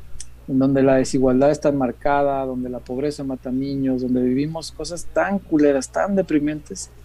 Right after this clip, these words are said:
A mí no me viene mal que una banda me cante las depresivas que me gustaban en aquel tiempo y que en otro rato me ponga a brincar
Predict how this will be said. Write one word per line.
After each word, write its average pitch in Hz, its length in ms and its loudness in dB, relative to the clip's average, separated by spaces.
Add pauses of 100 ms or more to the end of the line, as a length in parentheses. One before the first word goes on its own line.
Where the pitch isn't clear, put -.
(680)
A - 100 0
mí 214 120 6
no 262 80 8
me 254 100 6
viene 226 240 6
mal 202 320 2 (720)
que - 100 -4
una 170 160 4
banda 180 300 2
me 147 180 -4
cante 185 400 0
las 185 180 -2
depresivas 147 560 0
que - 100 -8
me 151 80 -8
gustaban 175 500 0
en 170 120 -2
aquel 170 260 -4
tiempo 214 480 0 (340)
y 151 140 -4
que 165 140 -6
en 175 80 0
otro 214 200 2
rato 220 280 2
me 202 120 2
ponga 180 320 -4
a 175 40 0
brincar 135 400 -4